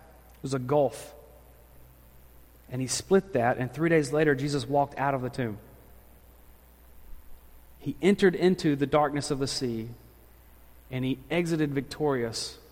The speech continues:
on Sunday morning. A miraculous feat greater than God establishing his dominance over a sea. That's a miraculous event that you and I have to deal with,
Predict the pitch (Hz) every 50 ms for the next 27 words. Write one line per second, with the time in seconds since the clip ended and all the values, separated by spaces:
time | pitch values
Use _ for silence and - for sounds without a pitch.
0 | - - - - 120 117 - - 135 131 127 127 123 123 127 127 120 117 110 101
1 | - - - - - - - - - - - - - - - - - - - -
2 | - 143 151 147 151 160 175 185 180 - 170 165 151 - - - 190 185 170 -
3 | - - - - - - - - - - 143 135 - 160 180 202 220 202 151 131
4 | 123 120 127 143 - - 143 147 147 143 151 151 156 160 147 139 - - 160 160
5 | 160 165 156 - - 147 139 131 131 127 - - - - - - - 151 143 135
6 | 127 120 151 147 151 151 147 139 135 - - - 139 143 135 139 135 131 120 -
7 | - 147 135 123 147 165 175 - 190 160 147 143 143 151 165 175 - 175 170 160
8 | - 156 143 143 170 160 156 156 143 143 156 170 170 175 170 165 156 156 - 147
9 | 139 165 196 214 185 131 113 107 -